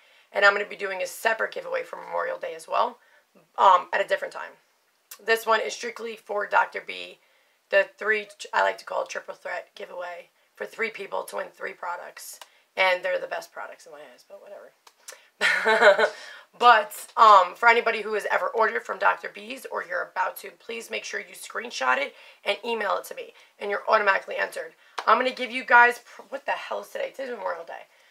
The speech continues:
So I'm gonna send this right as I'm making this. So if you guys are watching this today, I'm doing this. Hi, I just made this for you and put it right on out on there. <laughs> This is a very new video.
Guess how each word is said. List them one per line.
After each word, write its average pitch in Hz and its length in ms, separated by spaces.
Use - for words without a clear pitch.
So 208 640
I'm 233 80
gonna 247 100
send 240 200
this 208 160
right 214 180
as 214 140
I'm 202 80
making 196 260
this. 170 180
So 202 200
if 185 100
you 226 80
guys 233 220
are 214 40
watching 220 280
this 208 100
today, 208 180
I'm 208 100
doing 214 180
this. 233 160
Hi, 226 160
I 190 100
just 214 180
made 196 160
this 196 140
for 196 140
you 196 60
and 190 80
put 196 100
it 190 60
right 185 140
on 175 140
out 175 140
on 165 80
there. - 1120
<laughs> - 200
This 254 160
is 214 120
a 214 60
very 214 280
new 202 140
video. 170 420